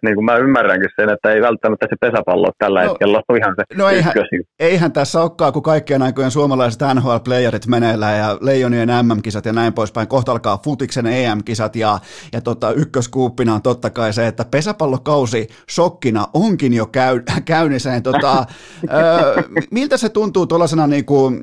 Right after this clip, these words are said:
Speaker 2: sähän ammennat paljon siitä, sä oot hyvin läsnä oleva pelaaja sun faneja
Speaker 1: Mm.
Speaker 2: kohtaa, sun yleisöä kohtaa, teidän yleisöä kohtaa, tapahtumaa kohtaa, niin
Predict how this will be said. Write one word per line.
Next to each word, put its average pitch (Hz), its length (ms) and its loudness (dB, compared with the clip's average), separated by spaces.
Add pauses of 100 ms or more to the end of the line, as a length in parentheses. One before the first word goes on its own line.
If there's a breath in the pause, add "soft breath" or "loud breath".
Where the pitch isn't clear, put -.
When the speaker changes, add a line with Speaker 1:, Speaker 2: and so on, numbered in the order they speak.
(120)
Speaker 2:
sähän 180 380 0
ammennat 147 520 0
paljon 127 400 2
siitä, 110 520 0
sä 139 120 0
oot 127 220 0
hyvin 139 300 0
läsnä 135 440 -2
oleva 110 360 -2
pelaaja 107 720 0
sun 110 180 -6 (100)
faneja 117 400 0
Speaker 1:
Mm. 107 160 2
Speaker 2:
kohtaa, 101 260 0
sun 110 220 -4
yleisöä 117 480 0
kohtaa, 104 440 -4
teidän 117 420 -2
yleisöä 107 460 0
kohtaa, 110 440 -2
tapahtumaa 107 640 -2
kohtaa, 113 480 -2
niin 107 200 -2